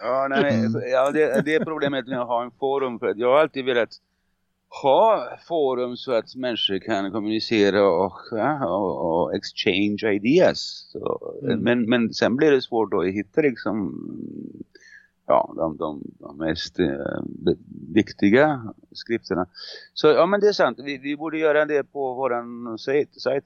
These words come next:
Speaker 1: Men jag har, jag har ju fortsatt till och med nu i sista året att hitta nya saker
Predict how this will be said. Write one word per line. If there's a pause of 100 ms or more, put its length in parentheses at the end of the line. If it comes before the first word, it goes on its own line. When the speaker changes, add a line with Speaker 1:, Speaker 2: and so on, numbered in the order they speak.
(120)
Speaker 1:
Men
jag
har,
jag
har
ju
fortsatt (180)
till
och
med
nu
i
sista
året
att
hitta
nya
saker